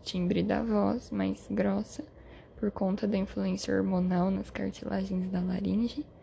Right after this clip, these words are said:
E também, por fim, mais tardiamente, por volta de treze, quatorze anos, eu vou ter o estirão puberal nos meninos, que ele é mais tardio,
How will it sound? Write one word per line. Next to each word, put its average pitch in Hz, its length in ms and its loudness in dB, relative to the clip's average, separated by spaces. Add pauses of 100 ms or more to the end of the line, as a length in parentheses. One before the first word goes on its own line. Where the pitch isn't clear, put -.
(560)
E 226 60 0
também, 240 560 4 (440)
por 262 220 6
fim, 214 480 0 (160)
mais 214 380 2
tardiamente, 208 1000 4
por 185 180 0
volta 190 320 -2
de 185 100 -2
treze, 196 560 0
quatorze 196 640 0
anos, 185 340 -2 (320)
eu 208 120 2
vou 208 160 2
ter 214 180 0
o 208 40 2
estirão 202 480 0
puberal 196 460 2
nos 208 160 0
meninos, 220 460 4
que - 140 -6
ele 190 80 -2
é 185 40 2
mais 185 260 0
tardio, 208 480 2